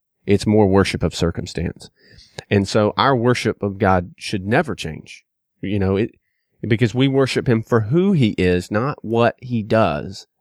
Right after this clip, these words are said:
The, what he does, the blessings he gives, the faithfulness of the Lord, those drive us to the character of who he is.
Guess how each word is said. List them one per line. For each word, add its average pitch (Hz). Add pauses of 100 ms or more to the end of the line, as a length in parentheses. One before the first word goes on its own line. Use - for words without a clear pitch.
The, 110
what 156
he 143
does, 147
the 120
blessings 139
he 135
gives, 135
the 110
faithfulness 135
of 127
the 123
Lord, 131 (440)
those 151
drive 131
us 117
to -
the 113
character 120
of 104
who 120
he 120
is. -